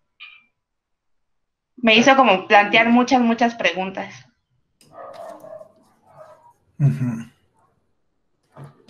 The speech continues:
Speaker 2: Ok. Bien. Bien, bien, bien ahí.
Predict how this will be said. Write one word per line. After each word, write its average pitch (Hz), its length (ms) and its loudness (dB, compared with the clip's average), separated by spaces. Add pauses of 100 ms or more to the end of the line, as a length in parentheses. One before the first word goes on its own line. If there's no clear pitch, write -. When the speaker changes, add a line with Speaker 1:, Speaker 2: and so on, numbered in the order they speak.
(340)
Speaker 2:
Ok. - 140 -6 (2250)
Bien. 120 520 -2 (720)
Bien, 117 220 -6
bien, 113 160 -2
bien 113 160 2
ahí. 110 300 -6